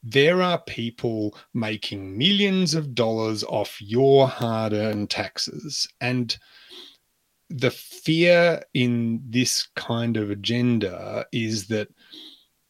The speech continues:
by having a special, you know, even if you call it a special voice to Parliament, let's say it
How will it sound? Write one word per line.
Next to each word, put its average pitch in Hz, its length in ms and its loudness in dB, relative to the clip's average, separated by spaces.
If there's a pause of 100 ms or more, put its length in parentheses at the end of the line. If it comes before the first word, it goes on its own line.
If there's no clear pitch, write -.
(140)
by 120 680 2 (800)
having 165 440 0
a 151 60 2
special, 131 520 0 (1200)
you 139 300 -4
know, 117 140 0
even 160 300 4
if - 140 2
you 123 80 -2
call 160 260 6
it - 80 0
a 120 80 -2
special 147 440 4
voice 117 340 0
to 110 100 0
Parliament, 110 540 0
let's 135 180 2
say 131 220 6
it 117 100 -6